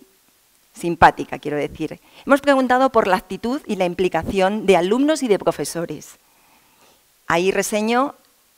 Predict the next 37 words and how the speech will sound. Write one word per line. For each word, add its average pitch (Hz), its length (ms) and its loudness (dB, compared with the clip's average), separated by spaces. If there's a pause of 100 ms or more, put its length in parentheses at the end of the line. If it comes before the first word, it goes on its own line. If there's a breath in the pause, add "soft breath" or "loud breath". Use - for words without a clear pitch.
(200)
el 170 140 -4
máximo 202 420 2
nivel 180 240 2
de 175 60 -2
implicación 160 760 -4
de 170 140 4
los 160 200 2
dos, 156 320 0 (140)
del 175 160 -2
profesorado 175 720 2 (160)
y 208 80 0
de 190 80 4
los 165 160 -4
alumnos. 151 460 -4 (500 soft breath)
Pero 220 180 6
en 277 80 2
actitud, 269 440 -2 (320)
está - 180 -8
muy 185 100 0
bien, 165 300 4
¿eh? 175 200 -2 (360 soft breath)
Pero 202 160 4
en 180 80 0
actitud 196 380 -2 (180)
os 165 180 2
ganan 151 300 0
por 180 180 6
goleada 151 400 4
los 170 160 0
alumnos. 156 500 -6 (200)
La 202 180 2
actitud 202 460 -6
de 277 100 0
los 233 200 0
alumnos 190 380 -2
mayoritariamente 180 800 0
es 202 140 -4